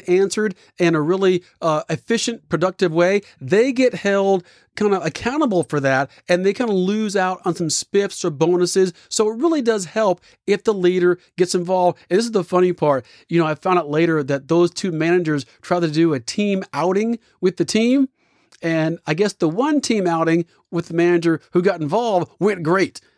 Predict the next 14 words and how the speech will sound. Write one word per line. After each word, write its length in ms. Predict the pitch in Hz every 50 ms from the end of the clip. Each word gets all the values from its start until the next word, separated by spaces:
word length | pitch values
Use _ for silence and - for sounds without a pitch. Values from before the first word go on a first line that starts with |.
| _ _
They 80 | 147 156
had 160 | 165 151 147
a 80 | -
lot 140 | 175 202 190
of 80 | 160 -
fun, 420 | - 247 240 233 233 226 226 208 - _ _ _
a 60 | 185
lot 100 | 190 185
of 60 | 170
high 160 | 180 180 180
energy. 480 | 196 202 220 220 190 208 214 214 202 175 _ _ _
Everyone 380 | - 180 190 180 180 165 156 151
loved 240 | 175 180 180 151 139
it. 100 | 113